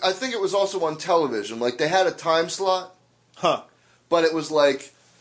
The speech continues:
Speaker 1: but it was like, there was also, like, a video, like, you would buy the, the, the ship, and it would come with, like, a video cassette, and you could shoot at the, at the screen, and it was like, it blew my
Speaker 2: <laughs>
Speaker 1: mind.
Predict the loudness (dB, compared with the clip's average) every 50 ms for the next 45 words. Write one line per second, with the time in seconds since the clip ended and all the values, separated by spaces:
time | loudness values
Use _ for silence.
0 | _ _ _ _ _ 0 2 2 2 2 -2 -4 -4 0 2 2 2 2 2 0
1 | 0 0 0 0 2 2 2 2 2 0 0 0 2 2 2 2 0 -2 -4 -4
2 | -6 -4 -2 0 2 4 4 4 2 2 2 0 -2 0 0 0 0 0 0 2
3 | 2 2 4 2 0 -2 -2 -4 -4 -6 -6 -10 _ _ _ _ _ -10 -10 -10
4 | -10 -8 -6 -4 -4 -4 -4 -2 0 2 4 4 2 2 -2 -8 -20 -20 -20 -18
5 | _ -6 -6 -4 -4 -6 -4 -2 0 0 0 0 -2 -4 -4 -4 -6 -6 -6 -4
6 | -2 0 0 0 -2 -4 -8 -10 -8 -4 -2 0 0 -2 -2 -6 -10 _ _ _
7 | _ _ _ _ -8 -6 -6 -4 -2 -4 -2 -2 -2 -2 -2 0 2 2 2 0
8 | 0 2 2 2 2 0 -2 -4 -6 -8 -6 -6 -8 -8 -4 -2 -2 0 0 -2
9 | -2 -2 0 0 0 0 2 2 0 0 0 -4 -6 -8 -8 -2 0 2 2 4
10 | 4 2 2 2 2 0 0 -2